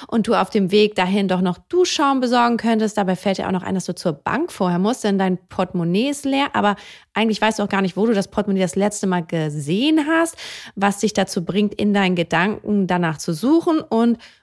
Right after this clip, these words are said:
und, und. Und um diesem ganzen Denken einen Einhalt zu bieten, braucht es eine Hilfe, ein Werkzeug, besser noch eine Aufgabe. Und tatsächlich gibt es die. Und dazu möchte ich dir eine meiner Lieblingsgeschichten erzählen, die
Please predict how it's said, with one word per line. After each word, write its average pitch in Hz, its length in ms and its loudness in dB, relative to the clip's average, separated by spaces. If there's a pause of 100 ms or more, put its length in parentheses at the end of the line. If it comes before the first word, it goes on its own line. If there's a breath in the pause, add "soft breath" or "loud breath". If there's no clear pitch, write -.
(180)
und, 180 340 0
und. 151 360 -6
Und 196 220 -4
um 220 140 -2
diesem 220 240 4
ganzen 254 560 0
Denken 208 560 0
einen 190 320 -2
Einhalt 220 560 0
zu 202 140 -4
bieten, 226 360 -2
braucht 214 320 0
es 220 140 -2
eine 202 260 0
Hilfe, 175 640 2 (460 loud breath)
ein 208 300 2
Werkzeug, 208 880 0
besser 226 280 0
noch 208 260 0
eine 196 280 -2
Aufgabe. 190 720 0 (360 loud breath)
Und 190 160 0
tatsächlich 202 560 0
gibt - 260 -4
es - 180 -8
die. 147 240 -10 (560 loud breath)
Und 190 220 2
dazu 220 400 2
möchte 220 380 2
ich 196 120 2
dir 208 280 0
eine 208 220 2
meiner 196 260 2
Lieblingsgeschichten 185 800 -2
erzählen, 180 560 -2
die 180 440 -4